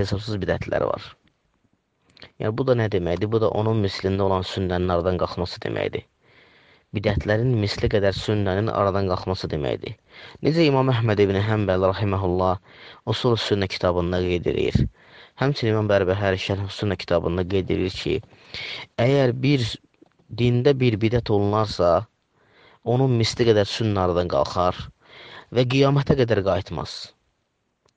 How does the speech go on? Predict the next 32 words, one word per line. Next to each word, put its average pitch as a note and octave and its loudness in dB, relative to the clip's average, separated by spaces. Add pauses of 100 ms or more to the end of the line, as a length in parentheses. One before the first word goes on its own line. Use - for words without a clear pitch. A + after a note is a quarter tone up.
(140)
Qiyamətə G2+ -2
qədər G#2+ 2
qayıtmaz. F#2 -2 (800)
Bir B2+ 2
bidət G#2+ 0
olarsa, A2+ 2 (200)
onun A#2 0
misli A#2+ 2
qədər G2 4
sünnə G2 -2
aradan G2+ 0
qalxar G2+ 2
və G#2+ 0
qiyamətə F#2+ 0
qədər F2 2
qalx-, - -4
qayıtmaz. - -4 (1400)
Və A2+ 0
yaxud C#3 0
hər C#3 4
hansı B2+ 0
bir B2 2
sünnət B2+ 0
tərk A2+ -2
olunarsa, A2+ 2
onun G#2+ 2
yerinə F#2 0
bidət F2+ -2
gələr. - -2 (960)
Ona D3 2
görə D#3 4
bu A#2+ 0